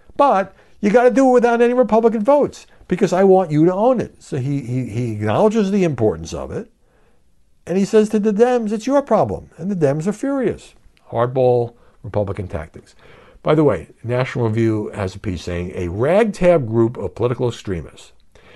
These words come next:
has somehow managed to convince the leadership of the Democratic Party that the ailing Biden presidency really needs is an acrimonious standoff over spending. These radicals have managed to make it seem as if the blame for the standoff lies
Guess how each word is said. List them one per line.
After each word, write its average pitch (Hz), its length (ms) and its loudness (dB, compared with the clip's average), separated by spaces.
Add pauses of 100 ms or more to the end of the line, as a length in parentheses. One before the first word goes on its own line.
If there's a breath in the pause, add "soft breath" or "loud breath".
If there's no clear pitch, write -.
(120)
has 120 120 -4
somehow 220 240 2
managed 196 300 0
to 147 60 -4
convince 107 360 -2
the - 80 -10
leadership 123 420 -4
of 117 80 -6
the 101 60 -6
Democratic 98 480 -4
Party 76 300 -8
that 85 180 -8
the - 180 -10
ailing 156 480 -2
Biden 117 320 -2
presidency 98 500 -6
really 160 400 2
needs 85 520 -6 (440 soft breath)
is 107 160 -4
an 120 120 -2
acrimonious 147 800 0
standoff 151 880 0 (360)
over 110 480 -2
spending. 202 640 -2 (580 soft breath)
These 92 240 -10
radicals 160 480 2
have 110 100 -2
managed 131 360 -4
to 160 60 -8
make 139 200 -4
it 123 80 -8
seem 120 280 -4
as 101 140 -4
if 95 140 -8
the 95 80 -6
blame 127 340 -2
for 208 140 -4
the 151 80 -4
standoff 120 640 -6
lies 95 480 -6